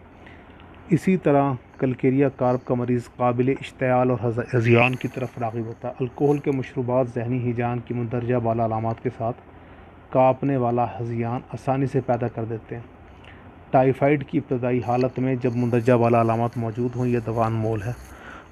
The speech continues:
आंखें बंद करने पर मरीज़ लोगों के भूत या खौफनाक किस्म की वहमाती सूरतें देखता है।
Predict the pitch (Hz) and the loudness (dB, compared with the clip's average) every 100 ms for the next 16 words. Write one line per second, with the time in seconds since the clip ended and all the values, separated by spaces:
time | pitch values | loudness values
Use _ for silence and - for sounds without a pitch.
0 | - 139 135 - 156 131 135 135 123 123 | 2 4 4 6 6 6 4 4 2 2
1 | 131 143 139 123 120 123 117 120 120 113 | 2 2 2 2 2 0 -2 0 0 2
2 | 135 127 - - - - - - 131 117 | 2 0 -4 -20 -20 -20 -6 4 6 4
3 | 107 120 139 135 131 123 127 117 131 123 | 2 2 2 2 2 2 2 0 0 -2
4 | - 117 127 120 135 123 117 113 117 113 | -2 -4 -2 -4 -4 -2 -2 -2 -2 -2
5 | 131 - 123 113 120 113 110 - 120 | -4 -2 -2 -2 -2 -2 -4 -6 -8